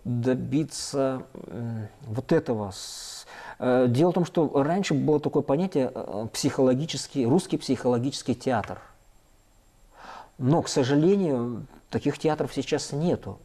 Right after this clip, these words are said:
Э, м, есть какие-то островки, которые напоминают, э, вот в Петербурге есть театр Льва Абрамовича Додина. Вот. И есть театр у моста, где,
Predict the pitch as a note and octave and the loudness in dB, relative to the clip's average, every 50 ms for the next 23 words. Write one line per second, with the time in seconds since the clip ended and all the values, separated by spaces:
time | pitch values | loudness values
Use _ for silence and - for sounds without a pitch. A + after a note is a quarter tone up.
0 | - - - - - - - - - - - - - - - G#2+ G#2+ G#2+ G#2 G#2+ | -20 -20 -20 -20 -20 -20 -20 -20 -20 -20 -18 -14 -10 -6 -4 -2 0 2 2 4
1 | A2 G#2+ G#2+ G#2+ G#2 G#2+ G#2+ G#2 G#2 G2+ G#2 - - A2+ A2 G#2+ G#2+ G#2+ G#2+ G#2+ | 4 4 2 2 2 0 0 -2 -2 -4 -8 -8 -8 -6 -6 -4 -4 -4 -4 -4
2 | G#2+ G#2+ G#2 G#2 G2+ G2+ G2+ - - - - - - - - - - - A#2 B2+ | -4 -6 -6 -6 -8 -8 -12 -14 -18 -20 -20 -20 -20 -20 -16 -12 -6 -2 0 2
3 | A#2 B2+ E3 F#3 F3+ - - D#3 C3+ E3 D#3 - D#3 C#3 - - - D3+ D3 C#3+ | 4 6 4 4 2 2 -2 -2 0 2 2 2 2 0 0 0 -2 0 0 0
4 | - - - - - B3 C#4+ C#4 G#3 - - - - - - - - - A#2 - | -2 -6 -4 2 4 6 6 6 6 4 0 -6 -18 -20 -20 -10 -6 -4 -2 2
5 | D3 D3 C#3+ C#3+ C3+ B2+ A#2+ - - A2+ A#2 C3 C#3+ - D#3+ D#3 E3+ F3+ F3+ F#3 | 4 4 6 6 6 4 2 0 -4 -4 -2 -2 0 0 2 2 4 4 4 4
6 | G3 F#3+ F3 C#3+ A#2 G#2+ G#2 G2 - - G#2+ G#2+ G#2+ G#2+ G#2+ G#2+ G#2+ G#2+ G2 F2+ | 4 4 4 2 2 0 -2 -4 -6 -8 -6 -6 -4 -4 -4 -6 -6 -8 -8 -8
7 | G2+ G2+ G2+ G#2 A2 A2+ A2+ A2+ G2+ A2 - - - - - - D#3 D#3 E3 G#3+ | -8 -8 -8 -8 -8 -8 -6 -4 -4 -4 -4 -6 -8 -6 0 2 2 4 4 4
8 | B3 A#3 F#3 D#3 B2+ D3+ D#3 - - D#3 D#3+ D#3 D#3+ D3 C3+ A2 A2+ A#2+ A#2+ A#2 | 4 4 4 4 4 2 2 0 0 0 2 2 2 2 2 2 0 0 0 0
9 | B2+ D3 C#3 B2 - C#3 C3+ C3 B2+ A#2+ - - B2 G#2+ G#2 G#2+ D3 D3+ C#3 G#2+ | 2 2 2 2 2 0 -2 -4 -6 -6 -4 -4 -4 -2 0 4 4 4 4 4
10 | G#2+ G#2 F#2+ F#2+ F2+ F2+ - - _ _ - - - - - - - - - - | 2 -2 -4 -6 -8 -12 -16 -20 _ _ -20 -20 -20 -20 -20 -20 -20 -20 -20 -18
11 | - - G2 G2 G2 G#2+ G2+ - A#2 C3 E3 G#3 G3+ - - - D#3 E3 E3 D#3 | -10 -6 -2 0 2 2 2 4 4 6 6 4 4 0 0 2 2 4 4 4
12 | D#3 C#3+ C3+ C#3 C3+ C#3 C3+ C#3+ D#3 D3 - - - B2+ A#2+ A#2 A2 G2+ - - | 2 2 4 2 2 0 0 0 0 0 0 -4 -4 -2 -2 -2 -2 -6 -10 -12
13 | A2 G#2 A2 A2 A2 A2 G#2+ G#2+ G2+ F#2+ | -12 -10 -8 -4 -2 -2 -2 -2 -4 -6